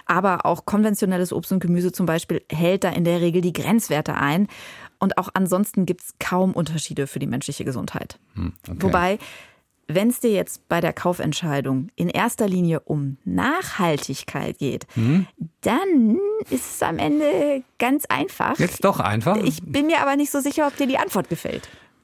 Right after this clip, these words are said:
Speaker 2: Ja, sag mal. Ich bin auf alles gefasst.
Speaker 1: <laughs>
Speaker 2: Fast alles.
Speaker 1: Also, wenn's dir bei der Ernährung darum geht, dass für dein Essen möglichst wenig Natur zerstört wird oder verschmutzt wird, dass da möglichst wenig Treibhausgase freigesetzt werden und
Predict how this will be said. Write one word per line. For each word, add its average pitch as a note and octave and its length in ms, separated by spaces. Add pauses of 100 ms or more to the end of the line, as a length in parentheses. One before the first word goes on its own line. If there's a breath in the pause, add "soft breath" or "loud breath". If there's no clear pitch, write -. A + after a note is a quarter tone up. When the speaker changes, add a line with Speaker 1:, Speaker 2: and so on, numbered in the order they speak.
Speaker 2:
Ja, D3+ 140
sag G#3 160
mal. F2+ 160 (600 loud breath)
Ich - 140
bin C#3 160
auf - 140
alles - 240
gefasst. - 500
Speaker 1:
<laughs> B3 200
Speaker 2:
Fast A#2+ 400
alles. G#2+ 400 (1000 loud breath)
Speaker 1:
Also, F#3 260 (160)
wenn's G3 280
dir A3+ 100
bei F#3+ 100
der F#3 120
Ernährung E3 380
darum D#3 340
geht, D3 280
dass D3 160
für D#3+ 180
dein F3 300
Essen C#3+ 460
möglichst G3+ 400
wenig F3+ 240
Natur D#3+ 320
zerstört C#3+ 540
wird D3 180
oder D#3 140
verschmutzt - 580
wird, D3 340
dass E3 120
da G3 140
möglichst G#3+ 440
wenig F3+ 240
Treibhausgase D3 680
freigesetzt D3 760
werden D3 280
und D3 160